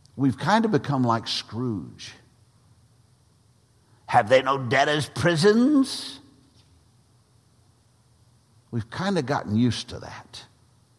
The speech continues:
We're the saved, they're the lost. We love it, they don't, so what? <laughs> Right? I mean, is that not the way that it is? And you know what's happened? The so what aspect is people are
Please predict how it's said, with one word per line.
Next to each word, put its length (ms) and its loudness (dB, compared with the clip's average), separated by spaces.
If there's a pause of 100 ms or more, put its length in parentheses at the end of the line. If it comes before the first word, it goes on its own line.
(880)
We're 220 2
the 100 4
saved, 460 4
they're 200 6
the 80 6
lost. 600 2 (520)
We 160 2
love 260 8
it, 160 -4
they 160 4
don't, 320 -2
so 180 -4
what? 300 -6 (1000)
<laughs> 60 -20 (1040)
Right? 280 6
I 1300 -18
mean, 100 6
is 100 2
that 180 8
not 160 10
the 80 2
way 200 10
that 100 10
it 100 6
is? 280 8 (260)
And 120 6
you 120 10
know 60 10
what's 200 8
happened? 420 8 (540)
The 140 4
so 320 10
what 300 12
aspect 600 8
is 240 6
people 600 -2
are 180 2